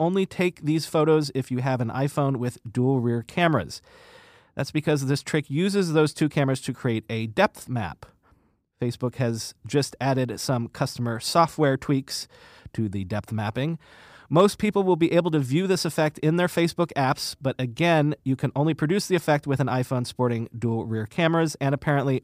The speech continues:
only iPhones are capable of doing this right now.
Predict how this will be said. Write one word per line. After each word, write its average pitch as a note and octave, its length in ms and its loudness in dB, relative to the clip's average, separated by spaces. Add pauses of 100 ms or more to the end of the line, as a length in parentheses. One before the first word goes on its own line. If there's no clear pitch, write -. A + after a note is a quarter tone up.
only D#3 260 2
iPhones C3+ 540 0
are A#2+ 120 -6
capable F#3 560 0
of A2+ 140 -2
doing G#2+ 260 -2
this G2 200 -8
right G#2+ 220 -8
now. D#3+ 320 2